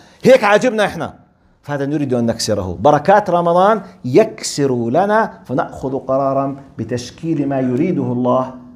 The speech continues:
مما يحبه عبر بوابة السنة. أسأل الله سبحانه وتعالى أن يرحمني ويرحمنا جميعا، وأن يغفر لنا، وأن يتجاوز عنا، وأن يرحمنا فوق الأرض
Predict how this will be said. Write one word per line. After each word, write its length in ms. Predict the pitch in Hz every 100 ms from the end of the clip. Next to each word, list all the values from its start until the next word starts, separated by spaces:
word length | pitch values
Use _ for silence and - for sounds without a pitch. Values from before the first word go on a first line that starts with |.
| -
مما 320 | 123 131 123 123
يحبه 500 | 113 139 117 113 107
عبر 320 | 110 117 117 - -
بوابة 300 | 104 107 101 -
السنة. 420 | - 87 62 -
أسأل 160 | - 98
الله 120 | 113
سبحانه 240 | - 113
وتعالى 400 | 113 117 139 143 - - - -
أن 60 | 101
يرحمني 560 | 82 - 92 92 98
ويرحمنا 580 | 95 98 92 107 95 95
جميعا، 440 | 92 104 123 135 135 - -
وأن 120 | 104
يغفر 420 | 110 113 - 95 98
لنا، 300 | 113 123 127 - -
وأن 100 | -
يتجاوز 880 | 95 98 92 110 110 104 104 107 98
عنا، 300 | 90 120 120
وأن 120 | 107
يرحمنا 460 | 101 92 120 110 98
فوق 240 | 117 107
الأرض 480 | 107 - 117 139 143